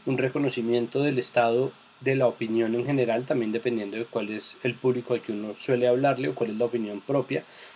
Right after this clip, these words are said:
Y tercero, un repudio a este tipo de hechos, porque creo que es importante siempre tener los principios en orden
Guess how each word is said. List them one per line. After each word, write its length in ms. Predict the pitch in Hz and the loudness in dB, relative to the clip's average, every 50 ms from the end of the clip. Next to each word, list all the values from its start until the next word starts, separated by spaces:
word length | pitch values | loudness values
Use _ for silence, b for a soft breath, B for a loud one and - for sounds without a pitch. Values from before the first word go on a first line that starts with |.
| B B B - - - | B B B -20 -8 -2
Y 340 | - 151 156 180 220 240 - - - - | 2 2 4 4 2 -2 -6 -12 -20 -4
tercero, 540 | - 143 127 123 117 - 151 147 180 247 277 - - - - - - _ _ _ _ _ _ | -2 0 0 2 2 2 2 2 2 0 -2 -4 -10 -20 -20 -20 -20 _ _ _ _ _ _
un 300 | - 143 131 127 131 123 | 0 2 2 2 2 0
repudio 640 | 131 131 135 135 131 156 160 151 143 143 143 156 - - | 0 0 -2 0 4 6 8 8 8 8 6 4 4 4
a 60 | 135 | 2
este 200 | 117 - - 127 | 2 2 -2 -6
tipo 320 | 123 - 131 123 - 139 139 | -6 -6 -6 -4 0 0 2
de 220 | 139 131 123 123 | 4 4 4 4
hechos, 260 | 123 123 - 151 156 - | 4 2 0 -4 -6 -6
porque 240 | - 135 120 123 - | -6 -4 -2 -2 -2
creo 200 | - 107 104 - | -4 -6 -8 -6
que 80 | - | -4
es 80 | - - | -2 -2
importante 560 | 135 131 - 123 117 - 113 101 - - 101 | -2 0 0 -2 0 0 -2 -4 -4 -6 -6
siempre 300 | - 135 120 113 120 123 | -4 -4 -4 -2 -4 -4
tener 280 | - 135 113 107 104 104 | -2 -2 -2 0 -2 -4
los 140 | 107 104 | -6 -8
principios 560 | - - 123 113 95 - 113 101 98 110 104 113 | -6 -4 -4 -4 -4 -4 -8 -8 -8 -6 -4 -2
en 140 | 120 120 | -2 0
orden 340 | 117 117 113 104 107 104 107 | 2 0 0 0 -4 -6 -8